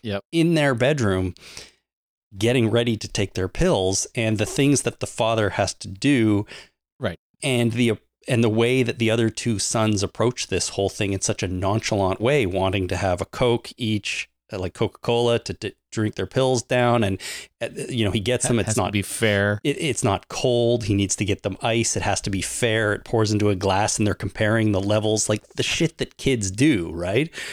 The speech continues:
Speaker 1: Yeah.
Speaker 2: Um, and, like, I found that kind of funny. Again, in the face of this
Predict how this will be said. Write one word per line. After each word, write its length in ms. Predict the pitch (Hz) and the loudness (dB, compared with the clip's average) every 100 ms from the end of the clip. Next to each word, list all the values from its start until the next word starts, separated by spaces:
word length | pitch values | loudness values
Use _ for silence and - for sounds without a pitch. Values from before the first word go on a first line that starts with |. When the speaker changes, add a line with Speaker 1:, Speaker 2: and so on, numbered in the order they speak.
| - | -8
Speaker 1:
Yeah. 180 | 107 101 - | -4 -4 -4
Speaker 2:
Um, 640 | 165 127 120 120 117 117 - _ _ _ - | -2 0 2 4 4 2 -2 _ _ _ -2
and, 480 | 131 131 123 - - _ _ _ _ - | 0 2 2 -2 -8 _ _ _ _ -4
like, 180 | 117 | -2
I 80 | 160 | -2
found 300 | 202 214 214 | 0 0 2
that 180 | 202 185 | 2 0
kind 220 | - 185 | 0 0
of 60 | 165 | 0
funny. 400 | - 175 - - _ | 0 0 -2 -6 _
Again, 480 | 143 120 180 117 101 - | -2 2 2 2 0 -2
in 160 | 156 151 | 2 4
the 60 | |
face 480 | 139 - 147 160 - | 2 0 0 2 -2
of 500 | - 127 123 123 120 - - - | -2 2 4 2 -2 -8 -18 -4
this 500 | 117 120 113 - | 2 2 2 -2